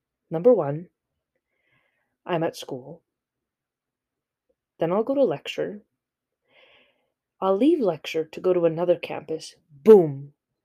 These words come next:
I'm on the bus. And what have we established? Maria loves the bus. Great. Okay, wonderful. Now, sometimes I feel overwhelmed by all the material that we cover in lecture.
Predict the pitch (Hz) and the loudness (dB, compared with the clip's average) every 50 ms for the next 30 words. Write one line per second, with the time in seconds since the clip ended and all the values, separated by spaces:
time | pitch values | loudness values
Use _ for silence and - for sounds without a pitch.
0 | _ _ _ _ _ - 175 165 160 151 156 165 165 147 143 123 - - - - | _ _ _ _ _ -6 -4 -2 -2 -2 -2 -2 -4 -6 -6 -8 -8 -12 -16 -18
1 | - - _ _ _ _ _ _ _ _ _ _ _ _ _ _ _ _ _ _ | -18 -20 _ _ _ _ _ _ _ _ _ _ _ _ _ _ _ _ _ _
2 | _ _ _ _ _ _ - 185 190 190 185 180 175 170 175 165 165 180 - 208 | _ _ _ _ _ _ -4 -2 0 2 2 0 0 -4 -6 -6 -4 -4 -2 -2
3 | 233 226 240 247 254 247 - - 226 220 220 220 233 240 233 - - - - - | -2 0 2 2 2 2 0 -2 -2 -2 -2 -2 -4 -6 -6 -8 -12 -20 -20 -20
4 | _ _ _ - 170 165 160 165 165 185 196 190 185 180 165 156 151 156 - - | _ _ _ -12 -8 -6 -4 -2 0 0 0 0 0 0 -2 -2 -4 -8 -10 -10
5 | 170 151 - - - - - - - - _ _ _ _ _ _ _ _ - 175 | -10 -10 -10 -12 -16 -16 -20 -20 -20 -20 _ _ _ _ _ _ _ _ -4 -4
6 | 143 143 - _ _ _ _ _ - - - 180 165 - - 170 160 - - - | -4 -4 -8 _ _ _ _ _ -14 -10 -8 -8 -8 -8 -12 -14 -16 -20 -14 -12
7 | - - - - _ _ _ - - - - - - - - _ - 208 208 196 | -10 -10 -10 -12 _ _ _ -20 -20 -20 -20 -20 -20 -20 -20 _ -6 -6 -6 -4
8 | - - 254 277 285 - 339 359 359 359 - - - 202 190 - - 208 202 202 | -4 -4 -6 -6 -6 -6 -6 -4 -4 -4 -6 -6 -6 -8 -6 -2 -2 -2 -2 -2
9 | 202 - - _ _ _ _ _ - 185 185 170 180 175 165 156 156 147 147 156 | -4 -8 -10 _ _ _ _ _ -6 -6 -2 0 0 0 0 0 0 -2 -2 -4
10 | 165 160 - 160 160 - 151 151 147 160 160 151 147 - - 151 143 143 147 156 | -6 -4 -2 -2 -2 -2 -2 -6 -6 -6 -8 -10 -10 -10 -10 -8 -6 -6 -6 -8
11 | 156 156 - 160 147 - - - 156 151 - - - 147 147 - 151 - - - | -8 -10 -12 -12 -16 -12 -12 -10 -8 -8 -8 -8 -10 -12 -12 -12 -14 -14 -14 -12
12 | - - 185 - | -12 -12 -12 -12